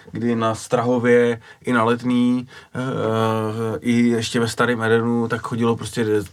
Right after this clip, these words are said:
třeba deset tisíc lidí a dneska máme derby během hodiny vyprodan, eh, jako úroveň té soutěže nahoru jde, ale dalo by se z toho asi ž-, ždímat ještě v-, jako o něco víc. Každopádně souhlasím s tím, že naše liga je super.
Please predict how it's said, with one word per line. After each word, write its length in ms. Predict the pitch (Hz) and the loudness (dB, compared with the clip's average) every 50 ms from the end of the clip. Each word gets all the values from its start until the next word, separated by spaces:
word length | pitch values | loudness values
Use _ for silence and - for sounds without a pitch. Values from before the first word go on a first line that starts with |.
| - - | -16 -14
třeba 220 | - - - 113 110 | -8 -4 -2 -2 0
deset 280 | 113 107 - - 113 | -2 -4 -4 -6 -10
tisíc 320 | - 110 - 131 127 120 113 | -10 -8 -6 -6 -6 -6 -6
lidí 340 | 113 104 101 104 110 113 - - - - - - | -8 -8 -6 -6 -8 -8 -10 -12 -18 -14 -8 -4
a 60 | 110 | -2
dneska 540 | 107 104 - - 120 110 110 110 110 110 110 | -2 -2 -2 -2 0 2 2 2 2 2 2
máme 300 | 113 110 110 113 117 110 | 0 0 0 0 0 2
derby 400 | 113 110 107 107 117 113 113 104 | 2 0 0 0 0 0 0 0
během 240 | 107 113 110 117 | -2 -2 -2 -2
hodiny 340 | 117 104 110 107 113 113 117 | -2 -2 -2 -2 -2 -2 -2
vyprodan, 760 | 110 107 98 101 113 107 107 110 107 113 113 113 113 117 113 - - - - - - _ - | -2 -4 -2 -2 0 0 0 0 0 -2 -2 -4 -4 -6 -8 -12 -18 -20 -20 -20 -18 _ -6
eh, 440 | 110 110 107 107 107 107 107 104 92 - - - - 101 | -4 -2 0 0 0 0 -2 -4 -6 -10 -16 -12 -6 -6
jako 240 | 101 98 113 117 101 - - - - - - - - - - - - - | -4 -2 -2 -2 -4 -6 -10 -20 -20 -20 -20 -20 -18 -18 -18 -12 -4 0
úroveň 420 | 139 120 123 135 131 127 131 127 | 4 4 6 6 4 4 2 0
té 60 | 123 - | -2 -6
soutěže 380 | - 123 113 - 131 127 139 | -6 -6 -6 -4 -4 -2 -2
nahoru 340 | 131 120 120 127 139 147 143 | 0 0 0 2 2 4 4
jde, 220 | 123 117 120 123 127 | 4 4 4 4 4
ale 420 | 131 135 - 123 127 127 127 117 110 | 2 2 0 0 0 0 0 0 0
dalo 220 | 120 123 120 127 | 0 2 2 2
by 100 | 127 123 | 0 -2
se 140 | 117 131 127 | -6 -6 -6
z 80 | - | -2
toho 120 | - 123 120 | 0 2 2
asi 240 | 120 117 - 147 127 | 0 0 -2 -4 -6
ž-, 180 | 120 - - 120 | -6 -6 -8 -8
ždímat 480 | 107 104 104 117 123 120 131 131 139 | -8 -6 -2 0 2 2 2 0 -4
ještě 220 | 123 117 - 139 123 | -6 -8 -4 -4 -4
v-, 260 | 107 95 110 101 90 | -4 -6 -10 -10 -8
jako 220 | - 113 - 139 120 | -6 -4 -4 -2 0
o 100 | 123 127 | 0 0
něco 260 | 127 131 131 143 135 | 0 0 0 0 2
víc. 320 | 123 123 123 135 139 - - - - - - - | 4 4 2 2 -2 -6 -12 -16 -18 -18 -6 -2
Každopádně 720 | - 120 113 131 123 120 127 123 120 123 131 127 123 120 - - - - | -2 0 2 2 2 2 4 2 2 2 -2 -4 -4 -6 -10 -16 -20 -14
souhlasím 460 | - - 127 127 120 113 127 127 117 | -6 -4 -2 -2 -2 -2 -6 -8 -10
s 300 | 110 - - - - - | -10 -10 -14 -18 -20 -8
tím, 240 | - - 123 120 123 | -4 0 2 2 2
že 120 | 117 135 123 | 2 0 0
naše 240 | 123 - - - | -2 -2 -2 -2
liga 200 | 123 123 120 123 | 0 0 2 2
je 60 | 127 135 | 0 0
super. 460 | - 113 107 - 117 113 120 120 | -2 -6 -6 -2 0 0 0 0